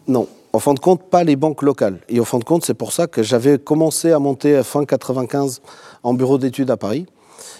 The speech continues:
Et donc, du coup, les premières banques m'ont suivi, c'était, euh, deux banques parisiennes, en fin de compte, euh,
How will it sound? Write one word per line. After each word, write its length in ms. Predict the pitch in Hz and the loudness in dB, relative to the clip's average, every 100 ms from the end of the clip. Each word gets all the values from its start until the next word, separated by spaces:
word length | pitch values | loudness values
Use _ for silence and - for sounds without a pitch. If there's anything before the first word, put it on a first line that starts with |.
| - | -6
Et 120 | 123 | 0
donc, 240 | 131 123 110 | 0 0 -6
du 100 | 110 | -8
coup, 220 | - 175 | -2 0
les 100 | 135 | 0
premières 380 | - 147 143 131 | 0 0 2 0
banques 240 | 143 - | -4 -2
m'ont 160 | 117 113 | -4 -2
suivi, 320 | 117 110 160 | -4 -4 -6
c'était, 300 | - 113 113 | -6 -2 2
euh, 240 | 113 101 | 2 0
deux 140 | 104 131 | -2 -4
banques 240 | 139 123 | -4 -6
parisiennes, 520 | - 120 113 107 92 | -6 -4 -4 -6 -8
en 80 | 85 | -10
fin 120 | - | -12
de 60 | 90 | -10
compte, 300 | 107 98 87 | -10 -10 -6
euh, 440 | 85 85 87 87 | -4 -4 -4 -6